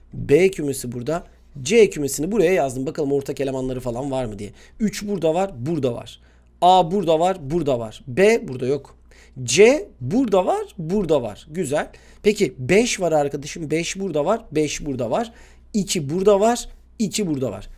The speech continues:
Şunu anlıyorum. Ben iki ve beşi şu aralığa yazmak zorundayım. Bayağı da küçük oldu ya. Sen görebiliyorsun değil mi? Problem yok. Umarım.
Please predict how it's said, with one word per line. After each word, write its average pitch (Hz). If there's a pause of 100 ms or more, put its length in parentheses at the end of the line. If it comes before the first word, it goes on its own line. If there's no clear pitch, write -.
(140)
Şunu 349
anlıyorum. 127 (420)
Ben 214 (260)
iki 220
ve 156
beşi 151
şu -
aralığa 185
yazmak 147
zorundayım. 127
Bayağı 208
da 185
küçük -
oldu 131
ya. 120 (240)
Sen 190
görebiliyorsun 190
değil 311
mi? 269
Problem 151
yok. 127 (140)
Umarım. 208